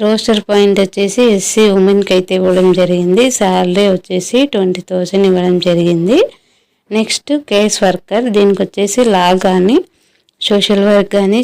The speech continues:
సోషియాలజీ కానీ సోషియాలజీ కానీ సైకాలజీ కానీ చేసి త్రీ ఇయర్స్ ఎక్స్పీరియన్స్ ఉండాలి. ఇది వచ్చేసి జనరల్ కేటగిరీకి కేటాయించారు. డిస్ట్రిక్ట్ చైల్డ్ ప్రొటెక్షన్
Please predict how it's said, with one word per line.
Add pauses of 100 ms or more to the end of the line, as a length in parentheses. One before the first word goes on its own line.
సోషియాలజీ (100)
కానీ (120)
సోషియాలజీ (120)
కానీ (540)
సైకాలజీ
కానీ (140)
చేసి (160)
త్రీ
ఇయర్స్
ఎక్స్పీరియన్స్
ఉండాలి. (100)
ఇది
వచ్చేసి (120)
జనరల్
కేటగిరీకి (100)
కేటాయించారు. (480)
డిస్ట్రిక్ట్
చైల్డ్
ప్రొటెక్షన్